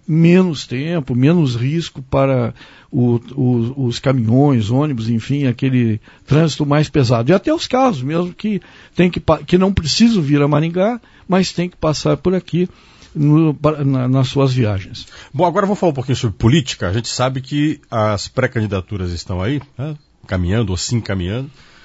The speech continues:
Speaker 2: como você mesmo colocou no início do nosso programa, cento e vinte e cinco dias para as eleições.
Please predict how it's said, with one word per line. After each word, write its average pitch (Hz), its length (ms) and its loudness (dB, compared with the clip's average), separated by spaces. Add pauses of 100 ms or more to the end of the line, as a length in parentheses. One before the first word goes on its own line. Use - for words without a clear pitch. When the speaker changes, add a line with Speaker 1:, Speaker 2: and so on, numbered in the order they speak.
(300)
Speaker 2:
como 104 160 -2
você 98 260 -4
mesmo 95 180 -4
colocou 92 320 -6
no 92 100 -2
início 92 380 -4
do 90 80 -6
nosso 90 220 -6
programa, 87 340 -8
cento 117 220 -8
e 92 40 -10
vinte 90 140 -6
e - 40 -14
cinco 87 240 -10
dias 87 200 -8
para - 140 -10
as 80 60 -6
eleições. 90 640 -8